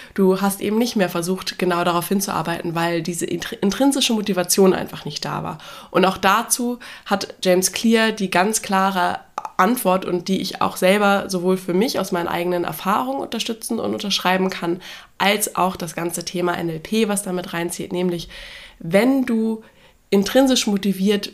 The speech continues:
bist, dann ist es so, dass deine Identität für dein Ziel die richtige ist. Also zum Beispiel,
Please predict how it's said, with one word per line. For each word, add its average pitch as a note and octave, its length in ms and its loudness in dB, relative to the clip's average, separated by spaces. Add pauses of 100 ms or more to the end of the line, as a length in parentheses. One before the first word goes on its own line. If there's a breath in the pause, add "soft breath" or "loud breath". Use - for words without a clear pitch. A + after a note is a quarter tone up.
(140)
bist, - 440 -4 (380 loud breath)
dann A3+ 460 2
ist G3+ 160 -6
es F3+ 160 -4
so, G#3 200 2
dass G3 200 -2
deine E3 220 -2
Identität E3 720 -4 (360 loud breath)
für - 140 0
dein F3+ 220 4
Ziel G3 460 2
die F#3 160 -2
richtige F3 420 -2
ist. - 360 -8
Also F3 140 -10
zum E3+ 240 -4
Beispiel, A3 680 0